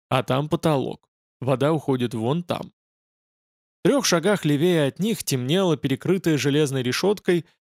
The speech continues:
жерло огромной каменной трубы. В ней, насколько Придон мог рассмотреть, человек мог бы стоять, слегка согнув голову, но эту трубу перекрыла решётка из таких толстых железных прутьев,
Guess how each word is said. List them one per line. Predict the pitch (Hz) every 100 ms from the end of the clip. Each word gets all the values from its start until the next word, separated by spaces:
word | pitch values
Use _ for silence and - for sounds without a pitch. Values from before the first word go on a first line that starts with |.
| _
жерло | 117 139 135 175 160
огромной | 123 135 180 143 127
каменной | 143 147 143 143 139
трубы. | 160 175 120 - _ _ _ _ _ _ _ _ _ -
В | 135
ней, | 247 262
насколько | 156 135 - 165 160
Придон | 156 170 156 139
мог | 156 151
рассмотреть, | 151 135 143 139 160 233 208 - -
человек | 143 170 240 226
мог | 180 214
бы | 170 170
стоять, | - 160 202 175
слегка | - 156 - 190
согнув | - 156 196 151
голову, | 120 240 156 - - _ _ 131
но | 131
эту | 147 208
трубу | 202 214 185 175
перекрыла | 208 208 185 170 185
решётка | 202 - 151 - 170
из | -
таких | - - 170 220 -
толстых | 202 156 160 117
железных | 135 147 123 127 -
прутьев, | 139 233 - 127